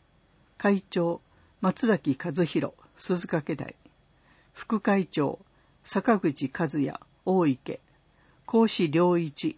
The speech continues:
上野町。村上香織、水木台。理事、松永文夫、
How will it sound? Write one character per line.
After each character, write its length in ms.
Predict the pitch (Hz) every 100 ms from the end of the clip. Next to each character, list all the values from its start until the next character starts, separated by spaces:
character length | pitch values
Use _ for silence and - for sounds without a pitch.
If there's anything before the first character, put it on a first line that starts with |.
| _
上 220 | - 180 185
野 160 | 175
町。 360 | 165 - - - _ _ _ _ _ _ _ _ -
村 220 | 180 214
上 320 | - 196 180
香 220 | - 180
織、 360 | 170 151 147 - _
水 260 | 175 170 175
木 160 | - 147
台。 200 | 135 180 277 - _ _ _ _ _ _ -
理 160 | 202 180
事、 200 | 135 - _ _ _ _ _ _ _ _ _ _
松 300 | 190 190 226
永 320 | 220 143 139
文 360 | 180 165 165 156
夫、 180 | 147